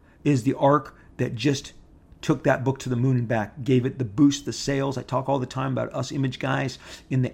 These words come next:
eighties and nineties getting on those books and giving those surges. Amazing Spider-Man got the McFarlane surge. New Mutants got the Liefeld surge. X-Men got the Jim Lee surge. Well, Superman Batman, that second arc,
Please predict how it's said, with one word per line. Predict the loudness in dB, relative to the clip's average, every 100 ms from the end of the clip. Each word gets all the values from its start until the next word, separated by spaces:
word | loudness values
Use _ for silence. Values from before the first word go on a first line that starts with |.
| 2
eighties | 2 4 0
and | 0 0
nineties | 0 0 0
getting | 0 2 2
on | 2
those | 0
books | -2 -4 -2
and | -4 0
giving | 2 2
those | 0 -2
surges. | -2 -2 0 -2
Amazing | -2 -2 -2 -4
Spider-Man | -2 -2 0 -2
got | -2
the | -4
McFarlane | -6 0 2 4 0
surge. | -2 0 2 0 -6 -18 -2
New | 2 4
Mutants | 4 2 -2 0
got | 0
the | 0
Liefeld | 0 0 0 -2 -4 -4
surge. | -2 -2 -4 -12 -18 -20 -8
X-Men | -6 -4 -4 -2
got | -2 -2
the | -4
Jim | -4 -2 0 0
Lee | 0 -2
surge. | -2 0 0 2
Well, | 2 2 -4 -20 -20 -20 -20 -20 _ _ -20 _ -20 -20 -20 -20 _
Superman | -6 -2 0 4 4 6
Batman, | 4 4 0 -2
that | -4 -6
second | -2 0 0
arc, | 2 2 2 -4